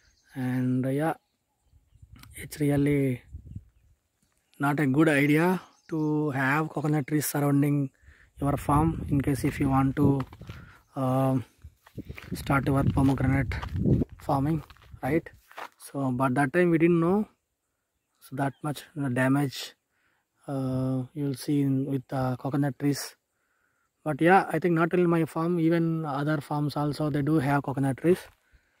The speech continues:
I think, uh, from there only all these parrots are coming. So yeah, this is all about this video. I think it's been, it's been a while that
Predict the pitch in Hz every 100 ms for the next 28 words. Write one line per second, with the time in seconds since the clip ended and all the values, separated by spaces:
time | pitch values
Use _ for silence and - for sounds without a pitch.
0 | _ 147 135 151 147 - 139 135 131 131
1 | _ - 156 143 147 151 147 147 143 139
2 | - _ _ _ - 135 139 139 - 139
3 | 135 143 127 135 127 120 - - - -
4 | _ _ _ _ - - _ _ _ _
5 | - - - 170 156 156 - - 185 180
6 | _ _ _ - - - 165 147 196 190
7 | 185 185 180 185 165 160 165 165 175 202
8 | _ - - 165 165 - 175 175 - _
9 | - _ _ _ _ _ - - - _
10 | _ _ - - _ _ _ _ _ _
11 | - _ _ - - - 190 185 160 165
12 | 214 208 202